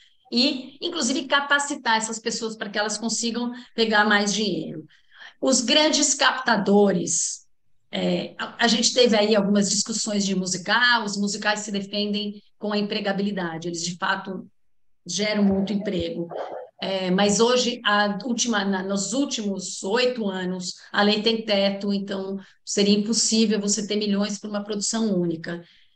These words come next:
Eu acho que o que a gente tem que, o que as pessoas sabem pouco é: grande parte da, da Lei Rouanet paga projetos de arte e educação. Então, projetos especialmente pra crianças e jovens no contraturno da escola,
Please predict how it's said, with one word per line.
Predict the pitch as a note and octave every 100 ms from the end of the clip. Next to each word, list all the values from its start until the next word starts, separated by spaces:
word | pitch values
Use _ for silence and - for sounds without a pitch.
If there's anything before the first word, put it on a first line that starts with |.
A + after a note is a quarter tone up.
| _
Eu | G#3 F#3+
acho | G3+ G3 G#3
que | A3
o | G#3
que | G#3+
a |
gente | A3 A3+ -
tem | G#3+
que, | G#3 G3+ G3 -
o | G3
que | A3
as | A3
pessoas | A3 G#3+ G#3 - -
sabem | - A3+ A3 G#3
pouco | G3+ G#3 G#3 G#3 F#3+
é: | E3+ E3 E3 - _
grande | F#3 G3 A#3 G#3
parte | - A3 B3 - B3+
da, | G3+ G3 F3+
da | F#3
Lei | F#3+
Rouanet | F#3+ F#3+ F#3 F#3
paga | G3+ G3+ G#3+ A3
projetos | G#3+ - G3+ G#3 A3 A3 G3
de | G#3
arte | A3 C#4 -
e | C4
educação. | B3+ B3 B3 - F#3+ E3 E3 B3 - - - _ _ _ - _ -
Então, | F3+ G3+ F3+
projetos | - - A3+ B3 B3 -
especialmente | A#3+ - C4 C4+ A3+ A3
pra | A3+
crianças | G#3+ G#3+ A3+ A#3+ G#3
e | G#3+
jovens | G#3+ G#3+ A3 A3+ A3
no | A3
contraturno | A3 A3 A3 G#3 A3+ B3 B3+
da | A#3
escola, | A3+ - G#3 G3+ F#3 F#3